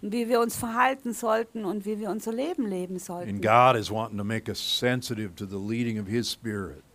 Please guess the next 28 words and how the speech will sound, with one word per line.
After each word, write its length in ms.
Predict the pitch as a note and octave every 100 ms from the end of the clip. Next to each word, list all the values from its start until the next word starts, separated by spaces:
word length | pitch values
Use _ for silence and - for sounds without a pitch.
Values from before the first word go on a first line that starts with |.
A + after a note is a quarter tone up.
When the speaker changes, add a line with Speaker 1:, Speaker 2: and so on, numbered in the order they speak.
| -
Speaker 1:
Aber 200 | A3+ A3+
Gott 240 | A3+ B3
möchte 380 | B3 A#3+ - -
uns, 340 | G#3 A3+ G3+ -
äh, 240 | - G#3+
sensibel 600 | G#3 G#3+ G#3 B3+ C4+ D4+
machen 440 | C#4 B3 A3 B3+ A#3+
zur, 400 | - A3 G#3 G3+
zur 280 | - G#3 G3
Leitung 480 | G3 G#3+ B3+ B3+
seines 460 | G#3 G#3+ F#3+ C4 C#4
Geistes. 680 | B3+ D4 - - F3 - -
Speaker 2:
And, 300 | A2 A2 G#2+ A#2
and 160 | A2
not 240 | A2+ A#2 -
to 100 | A#2
live 340 | A2+ B2+ A2+ F#2
by, 440 | A2 G#2+ G2+ E2+ - _ _
you 80 | A#2
know, 140 | A#2+
rules 520 | G#2+ A2 C3 C#3 B2+ F#2+
that 160 | G#2+
we 180 | G#2+ A#2+
have 140 | A2
put 160 | - C3
in 140 | A2+
our 120 | G#2+ G2
mind. 500 | G2+ A#2 G#2 D#2